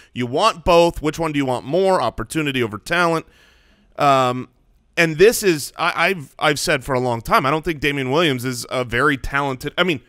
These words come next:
he's talented insofar as he's an N F L running back, right? Like, they're all talented. But among his peers, he is not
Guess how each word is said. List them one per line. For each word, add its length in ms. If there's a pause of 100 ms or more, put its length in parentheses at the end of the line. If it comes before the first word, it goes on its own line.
(240)
he's 120
talented 380
insofar 420
as 120
he's 180
an 140
N 120
F 200
L 120
running 360
back, 240
right? 200
Like, 220
they're 160
all 460 (220)
talented. 520 (220)
But 200
among 600
his 240
peers, 540 (200)
he 200
is 200
not 400